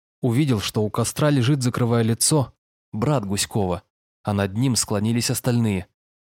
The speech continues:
Гуськов в несколько огромных прыжков оказался рядом с братом и зло выкрикнул: «Ещё посмотрим, кто мусор! Когда рядом с тобой защитничков не будет!»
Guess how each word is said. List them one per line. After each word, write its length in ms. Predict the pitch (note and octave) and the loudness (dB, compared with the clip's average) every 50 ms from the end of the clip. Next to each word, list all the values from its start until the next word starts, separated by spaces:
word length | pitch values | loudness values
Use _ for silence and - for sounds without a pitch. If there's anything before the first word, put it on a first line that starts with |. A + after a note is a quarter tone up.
| _ - | _ -8
Гуськов 520 | G2 G2+ G#2 - - - - C#3 A2+ - - | -4 -4 -2 -2 -2 -2 -2 -2 -2 -2 -6
в 140 | - A2 G#2+ | -6 -2 0
несколько 480 | A#2 C3+ C#3 - - D3+ C3 - D#3 | 0 0 0 0 -2 -4 -2 -2 -2
огромных 540 | D3 - C#3 C3 C3 C#3+ C#3 C3 B2+ A#2 - | -2 -2 -2 -2 0 0 0 0 0 -2 -2
прыжков 460 | - B2+ A2 - - - D3+ B2 - - - - - - | -4 -4 -4 -2 0 0 0 0 -2 -8 -20 -20 -10 -6
оказался 580 | - A2 - - B2 A2 C3+ C#3 B2+ - - | -6 -4 -2 0 0 2 2 0 0 0 0
рядом 220 | B2 A#2+ A#2+ B2 A#2 | 0 0 0 -2 -2
с 60 | G#2+ | -2
братом 420 | A#2+ D3+ D#3 D3+ C3+ - G#2+ F#2 - _ _ _ _ - | 0 0 0 0 0 0 -2 -4 -4 _ _ _ _ -4
и 100 | B2+ B2 | -2 -2
зло 240 | A#2 B2 C3 B2+ | 0 2 2 2
выкрикнул: 520 | B2+ B2+ B2+ - A2+ G#2+ - A2 G2 F2+ - _ _ _ _ _ _ _ - | 2 0 0 -2 -4 -4 -2 -2 -4 -4 -6 _ _ _ _ _ _ _ -6
«Ещё 260 | - D#3 - - A3+ | -4 -2 0 0 0
посмотрим, 600 | - - G#3+ G#3 - G3+ A#3+ B3+ A#3+ - G#3 F3+ C#3+ | 0 0 0 0 0 2 2 2 2 2 0 -4 -2
кто 180 | - - F#3+ | 0 0 0
мусор! 540 | F3 F3+ G3 F#3+ F3 - - - - - - _ _ _ _ _ _ _ _ _ _ - | 2 2 0 0 0 -2 -4 -6 -6 -10 -16 _ _ _ _ _ _ _ _ _ _ -4
Когда 240 | F3+ F#3 G3+ G#3+ | -2 0 2 2
рядом 180 | G#3+ G#3+ G#3 G3+ | 2 2 2 0
с 80 | G3 - | 0 0
тобой 260 | - G3+ G3 G#3 F#3+ | 0 0 2 2 2
защитничков 720 | F3 G3+ F#3+ - B3+ G#3+ - F#3 D3+ - - - - - | 2 2 0 0 0 -2 -4 -6 -6 -6 -4 -6 -4 -2
не 80 | F3+ F3 | -2 0
будет!» 420 | E3+ F3+ E3 C#3 B2+ A#2 - - | 0 0 0 -2 -4 -6 -10 -16